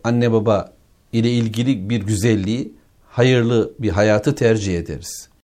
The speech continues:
Hoş, eğer anne baba kulluğun dışında bir kulluk emrederse, Allah'ın istemediği bir hayatı emrederse onlara itaat yoktur. Sadece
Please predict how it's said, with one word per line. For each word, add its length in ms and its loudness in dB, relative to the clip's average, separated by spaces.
Hoş, 380 -2
eğer 160 2
anne 340 2
baba 420 0
kulluğun 680 2
dışında 440 0
bir 140 0
kulluk 340 0
emrederse, 840 -2
Allah'ın 420 2
istemediği 580 -2
bir 80 0
hayatı 440 2
emrederse 640 -4
onlara 240 -2
itaat 460 0
yoktur. 580 -6
Sadece 760 -2